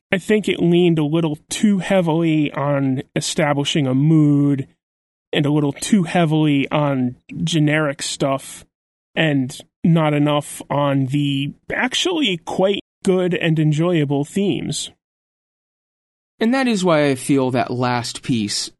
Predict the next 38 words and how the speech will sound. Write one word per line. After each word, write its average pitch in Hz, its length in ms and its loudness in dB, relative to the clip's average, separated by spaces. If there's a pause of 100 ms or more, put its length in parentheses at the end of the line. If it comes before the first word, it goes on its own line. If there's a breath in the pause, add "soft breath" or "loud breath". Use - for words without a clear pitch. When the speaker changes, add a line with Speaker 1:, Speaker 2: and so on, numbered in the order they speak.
Speaker 2:
the 135 160 -2
end 120 160 -2
credits, 104 600 -4
is 113 580 0 (320)
the 175 180 2
one 151 380 4
thing, 101 520 -4 (300)
if 147 160 -2
anything 143 380 0
is 120 140 -4
gonna 123 160 -2
stick 127 300 -4
with 123 220 -2
me 113 160 -2
from 110 240 -4
this, 92 340 -6 (440)
would 139 260 0
be 143 140 2
the 135 100 0
one 135 300 -2
thing 120 240 -2
that 107 160 -2
does, 98 320 -6
because 139 400 -2
it 127 180 -2
collects 135 640 -2
all 117 220 0
of 110 80 -8
that 113 240 -4
together 110 440 -4
without 113 540 -2
any 110 240 -2
of 104 140 -6
the 101 260 -2 (100)
melodically 180 720 0
less 131 280 0
interesting 117 720 -4
material. 110 580 -4